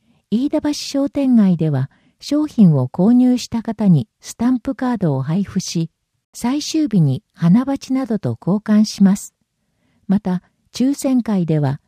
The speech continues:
商店街店舗の商品や、エドモントホテルのパンセットなどが当たります。スタンプカード配布、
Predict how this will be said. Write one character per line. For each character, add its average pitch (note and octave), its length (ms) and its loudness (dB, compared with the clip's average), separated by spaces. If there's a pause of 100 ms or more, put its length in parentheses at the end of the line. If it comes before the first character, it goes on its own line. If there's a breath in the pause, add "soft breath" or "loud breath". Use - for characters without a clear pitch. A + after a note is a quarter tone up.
(120)
商 B3+ 280 -2
店 D4 280 -4
街 C4+ 220 -6
店 C4+ 220 -4
舗 G#3+ 140 -2
の D#3 160 2
商 A#3 260 -4
品 E3 280 2
や、 C#3 200 -2 (320 soft breath)
エ D#3+ 100 0
ド G3+ 100 2
モ C#4+ 160 -2
ン C#4 100 -4
ト C#4 140 -4
ホ C#4 100 -2
テ B3+ 160 -6
ル G3 80 -10
の C#3+ 160 -2
パ F#3 200 0
ン B3+ 80 0
セ C#4 160 -8
ッ - 100 -12
ト A#3 120 0
な G#3+ 140 4
ど F3 140 2
が C3+ 160 0
当 B2 60 -4
た D3 140 -2
り C#3+ 140 0
ま C3 160 0
す。 - 200 -14 (640)
ス - 120 -12
タ C4 160 -4
ン D4 120 -4
プ D4 120 -2
カ C4+ 220 -4
ー A3 40 -2
ド B2+ 140 -2
配 D#3 240 -2
布、 C#3 320 -4